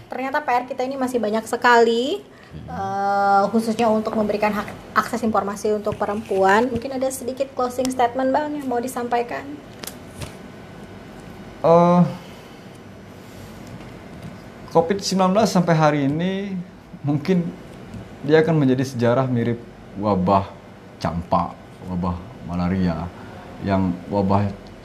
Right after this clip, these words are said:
Speaker 2: kalau wabah campak dulu dibutuhkan beratus-ratus tahun sampai ketemu vaksin dan sebagainya. Mungkin covid hari ini bisa jadi nasibnya akan seperti itu juga. Kalau kita terjebak dalam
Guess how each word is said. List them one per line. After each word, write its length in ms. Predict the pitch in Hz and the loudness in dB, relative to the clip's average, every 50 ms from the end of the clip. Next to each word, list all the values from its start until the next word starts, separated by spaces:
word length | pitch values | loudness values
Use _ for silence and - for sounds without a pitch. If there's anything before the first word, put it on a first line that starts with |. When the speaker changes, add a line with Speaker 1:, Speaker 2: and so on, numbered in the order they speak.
| - 87 - - | -16 -16 -12 -8
Speaker 2:
kalau 240 | - 95 101 107 107 | -4 -2 0 0 0
wabah 240 | 107 107 107 104 104 | 2 2 2 2 2
campak 360 | - 113 107 101 - - - | 2 2 2 2 2 0 0
dulu 140 | 107 104 101 | 2 0 2
dibutuhkan 540 | 107 95 101 104 90 - 101 90 110 98 | 2 2 2 0 0 0 -2 0 0 0
beratus-ratus 760 | 92 98 95 95 92 90 - 92 - - - 90 90 98 87 - | 2 2 2 0 0 -2 -4 -6 -8 -6 -8 -6 -6 -6 -6 -6
tahun 280 | - 87 82 101 95 | -4 0 2 2 2
sampai 320 | 87 87 90 87 87 92 87 | 0 0 -2 -4 -4 -4 -4
ketemu 320 | - 90 - 92 87 87 85 | -6 -6 -4 -2 -2 -2 -2
vaksin 440 | - 87 87 - - - 95 90 90 | -4 -6 -8 -6 -4 -2 0 0 0
dan 60 | 87 | 0
sebagainya. 360 | 87 87 82 82 85 98 117 | 0 -4 -4 -4 -2 -2 0
Mungkin 280 | 117 113 117 117 - 156 | 2 2 2 4 2 2
covid 320 | - - 135 - - 156 | 2 2 0 0 0 0
hari 280 | - 113 120 123 135 143 | 0 0 -2 0 0 0
ini 80 | 170 185 175 - - - - - 151 | -2 -2 -4 -6 -8 -12 -8 -4 -2
bisa 240 | 160 156 - 160 139 | 0 2 4 4 4
jadi 160 | 135 143 165 | 4 4 4
nasibnya 440 | 160 143 123 139 131 139 151 143 131 | 2 2 0 -2 -2 -4 -4 -4 -4
akan 120 | - 131 | -4 -4
seperti 240 | 127 - 117 107 107 92 | -4 -4 -4 -4 -4 -4
itu 240 | - 107 92 104 107 | -4 -4 -2 0 0
juga. 240 | 92 90 85 69 - - - - - - - - - - - - - - - - - - - | -2 -2 -6 -8 -10 -14 -14 -16 -18 -18 -16 -16 -16 -16 -16 -16 -16 -16 -18 -18 -16 -6 0
Kalau 240 | - 151 160 170 | 2 6 6 6
kita 240 | 151 165 170 165 165 | 6 4 4 4 4
terjebak 580 | - - 147 139 151 151 135 135 151 143 - - | 4 2 2 4 4 4 4 6 4 4 4 4
dalam 480 | 135 139 135 139 135 131 131 127 123 | 2 4 6 8 8 8 8 6 4